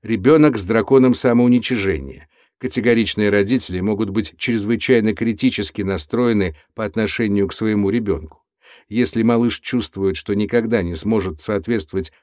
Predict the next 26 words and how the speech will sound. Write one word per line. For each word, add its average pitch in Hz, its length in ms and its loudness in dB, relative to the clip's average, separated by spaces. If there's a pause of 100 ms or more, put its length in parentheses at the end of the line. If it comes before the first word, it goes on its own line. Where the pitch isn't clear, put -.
предъявляемым 110 840 2
к 90 100 -10
нему 101 220 -2
требованиям, 80 680 -2 (220)
он 135 180 -2
приобретает 123 640 2
склонность 113 640 -2
к - 60 -14
самоуничижению. 92 1040 -4 (840)
Ребёнок 143 500 4
с 113 60 -4
драконом 131 500 4
мученичества. 98 920 0 (640)
Требовательность 113 840 2
высокомерных 107 800 0
родителей 98 600 -2 (160)
в - 60 -20
сочетании 113 560 0
с 104 140 -4
их 113 120 -2
критической 117 680 -2
настроенностью 90 920 -2 (260)
может 139 320 -2
переходить 127 640 0
всякие 120 440 -2
границы. 98 580 -6